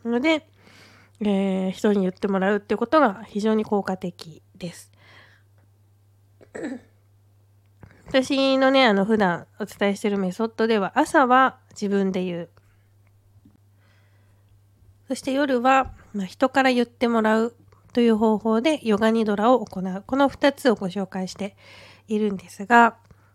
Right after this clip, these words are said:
えー、まあ、誰でもね、あの、自分で自分に言うのは手軽に始められるだろうし、えー、他の人、周りの人、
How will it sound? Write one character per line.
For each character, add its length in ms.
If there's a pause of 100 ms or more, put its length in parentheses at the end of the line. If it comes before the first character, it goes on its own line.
(120)
え 40
ー、 420
ま 80
あ、 40
誰 220
で 80
も 140
ね、 180 (240)
あ 60
の、 60
自 180
分 200
で 100
自 140
分 220
に 120
言 160
う 180
の 120
は 220 (220)
手 160
軽 180
に 160
始 240
め 160
ら 140
れ 120
る 280
だ 120
ろ 120
う 80
し、 340 (400)
え 160
ー、 40
他 220
の 120
人、 160
周 260
り 80
の 140
人、 340